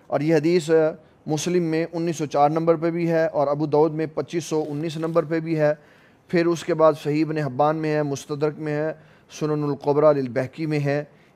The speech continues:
इसके अलावा सुनन निसाई में है और मौजमुल कबीर लिल तिबरानी में है,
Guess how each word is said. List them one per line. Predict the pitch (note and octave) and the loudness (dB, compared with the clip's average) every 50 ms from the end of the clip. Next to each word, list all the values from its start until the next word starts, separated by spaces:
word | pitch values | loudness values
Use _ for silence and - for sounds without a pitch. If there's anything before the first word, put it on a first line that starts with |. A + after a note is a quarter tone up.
| _ - | _ 0
इसके | - E3+ E3 - - E3+ D#3+ D3+ | 0 0 0 0 -2 2 2 4
अलावा | C#3+ D3+ D#3 D#3 E3 D#3 C#3+ C#3+ - _ _ - | 6 6 6 6 6 6 4 2 -4 _ _ -16
सुनन | - - D#3+ D3+ D3 | -8 -6 -4 -4 -4
निसाई | C#3+ C3+ C3 C3 - - C#3+ D3 D#3+ | -4 -4 -4 -6 -2 0 0 2 2
में | E3 E3+ D#3+ | 0 -2 -2
है | D3 C#3+ C#3 C#3 C#3 C#3 - _ _ _ _ _ - | -2 0 -2 -2 -4 -6 -12 _ _ _ _ _ -2
और | - C#3 C3+ | 2 2 2
मौजमुल | C3+ D3 D#3 D#3+ D#3 C#3+ D#3 D3+ D#3 D#3 | 4 4 2 2 2 2 0 -2 -2 -4
कबीर | C3+ - D3 C3+ D3 D3+ | -4 -4 -4 -2 -2 -2
लिल | D3 C#3 C3+ | 0 0 -2
तिबरानी | A#2 - D3 C#3 C3 C3+ C#3 D3+ D#3+ E3+ | -2 -4 -6 -4 -2 0 0 0 -2 -2
में | E3+ E3 D#3 | -4 -2 -2
है, | D3 C#3+ C#3 C3+ C#3 | -2 -2 -2 -4 -6